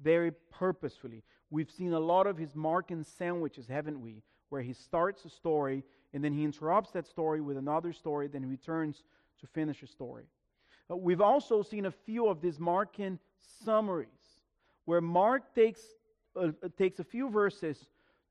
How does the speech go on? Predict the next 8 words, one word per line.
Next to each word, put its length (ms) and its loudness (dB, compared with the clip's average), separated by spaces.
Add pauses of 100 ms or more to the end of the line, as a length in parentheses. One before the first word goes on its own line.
(100)
to 220 2 (360)
recap 720 0 (640)
the 180 2
events 680 -2 (440)
in 220 2
the 280 6 (160)
section 760 0 (580)
before. 760 2